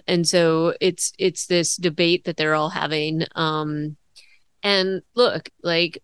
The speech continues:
we're also, like, to me, this does make sense, though, because, look, there, <laughs> there are these multiple communities that have been,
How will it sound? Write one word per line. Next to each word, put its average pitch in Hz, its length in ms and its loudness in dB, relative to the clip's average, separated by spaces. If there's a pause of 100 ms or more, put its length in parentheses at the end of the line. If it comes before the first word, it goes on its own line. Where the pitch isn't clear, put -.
we're 185 140 0
also, 190 460 0 (200)
like, 175 360 0
to 208 100 -4
me, 294 220 4
this 170 260 0
does 185 240 0
make 160 220 0
sense, 170 380 -2
though, 302 200 0
because, 180 580 0
look, 233 220 0
there, 180 220 2 (180)
<laughs> - 180 -20
there 202 180 0
are 190 40 2
these 185 380 -2
multiple 180 360 0
communities 180 440 0
that 160 140 2
have 160 100 -2
been, 170 240 0